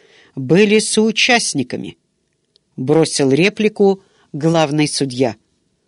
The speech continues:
С ним, однако, поспешил не согласиться член суда, ведущий заседание.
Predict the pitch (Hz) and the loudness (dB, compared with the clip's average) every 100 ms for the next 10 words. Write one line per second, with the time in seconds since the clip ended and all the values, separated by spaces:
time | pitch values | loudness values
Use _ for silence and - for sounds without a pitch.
0 | _ _ _ _ _ _ - - 196 240 | _ _ _ _ _ _ -10 -2 0 2
1 | 269 247 254 254 254 - 240 - 247 240 | 2 2 0 0 -4 -4 -2 0 0 0
2 | 240 226 208 220 - 233 - 233 - 202 | -2 -2 -2 -2 -2 -4 -2 -2 -2 0
3 | 208 180 - 175 160 208 220 214 175 175 | 0 0 -2 -2 0 2 2 0 0 0
4 | - 208 190 180 - 143 139 131 131 131 | 0 0 0 -2 -4 -2 0 0 0 -2
5 | 131 | -4